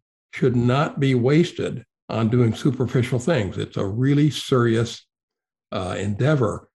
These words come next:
to set the stage for the other ninety-nine percent. And the real value of the, of the architect in this is how well the architect and the design team can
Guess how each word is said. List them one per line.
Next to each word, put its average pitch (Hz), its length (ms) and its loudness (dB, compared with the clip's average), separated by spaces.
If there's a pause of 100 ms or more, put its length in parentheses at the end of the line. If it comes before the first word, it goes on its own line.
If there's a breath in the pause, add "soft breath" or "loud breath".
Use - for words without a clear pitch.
(280)
to 123 80 0
set 123 300 -2
the 135 100 0
stage 113 340 0
for 113 140 -2
the 104 160 -2
other 107 220 -2
ninety-nine 104 880 0
percent. - 500 -10 (1000)
And 107 160 -2
the 101 100 -2
real 135 360 4
value 120 500 2
of 95 100 -6
the, 95 300 -6
of 95 180 -10
the 92 200 -8
architect 123 680 -2
in - 120 -6
this - 300 -10
is 101 200 -6 (360)
how 127 200 0
well 123 260 4
the 107 140 0
architect 110 640 -4
and 120 240 -2
the 143 40 2
design 123 400 2
team - 360 -10 (360)
can 104 460 -4